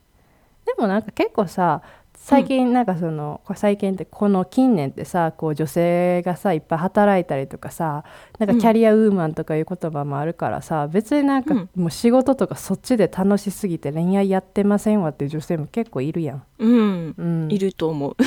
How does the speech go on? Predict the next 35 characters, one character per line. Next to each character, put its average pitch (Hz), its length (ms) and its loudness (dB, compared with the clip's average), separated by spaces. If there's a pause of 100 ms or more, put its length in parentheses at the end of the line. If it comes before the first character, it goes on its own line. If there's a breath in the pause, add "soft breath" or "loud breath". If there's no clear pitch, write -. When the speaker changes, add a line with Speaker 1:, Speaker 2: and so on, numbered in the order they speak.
(100)
Speaker 2:
<laughs> 247 200 -8
Speaker 1:
だ 269 120 -2
か 220 180 2
ら 139 100 0
別 175 340 -4
に 269 180 0
変 180 260 -6
な 277 100 -2
こ 247 140 -8
と 160 160 -4
じ 160 100 -6
ゃ 139 40 -2
な 139 200 -6
い 151 80 -8
と 185 200 -6
思 143 180 -8
う 147 80 -8
し、 143 380 -12 (460 soft breath)
あ 160 160 -4
の、 147 120 -10
Speaker 2:
う 165 240 -2
ん。 - 20 -4
Speaker 1:
謝 156 140 -4
る 160 80 -8
こ 165 120 -10
と 151 140 -6
じ 160 140 0
ゃ 220 60 4
な 165 200 2
い 143 60 -8
と - 160 -10
思 147 340 -8
う 151 40 -8
の 147 200 -12
で 156 260 -6